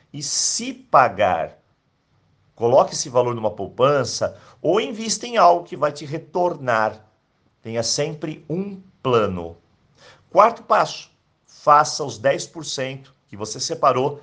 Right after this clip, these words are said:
trabalhar pra você. O que você precisa é aprender a multiplicar seu dinheiro de formas criativas e bem organizadas. Agora o quinto ponto. E se porventura algo der errado na sua vida,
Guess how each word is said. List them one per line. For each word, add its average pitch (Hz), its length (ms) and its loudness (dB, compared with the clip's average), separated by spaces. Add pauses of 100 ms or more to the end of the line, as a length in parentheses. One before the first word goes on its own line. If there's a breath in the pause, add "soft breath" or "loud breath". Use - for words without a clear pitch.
(200 loud breath)
trabalhar 139 440 4
pra 101 120 -8
você. 92 460 -10 (520 soft breath)
O - 60 -20
que 156 100 -6
você 160 220 -4
precisa 151 440 -4
é - 20 6
aprender 147 640 0
a 226 80 2
multiplicar 180 580 -4
seu 160 160 -6
dinheiro 139 480 -8 (200 soft breath)
de 101 80 -14
formas 113 400 2
criativas 190 1160 -6
e 117 120 -8
bem 113 400 -6
organizadas. 92 680 -2 (640 loud breath)
Agora 165 300 4
o 226 60 -4
quinto 233 260 -12
ponto. 117 500 -2 (720 soft breath)
E 120 80 -14
se 170 140 -8
porventura 254 760 2
algo 202 220 4
der 180 160 -2
errado 135 380 0
na 135 80 -6
sua 135 240 -4
vida, 98 440 -6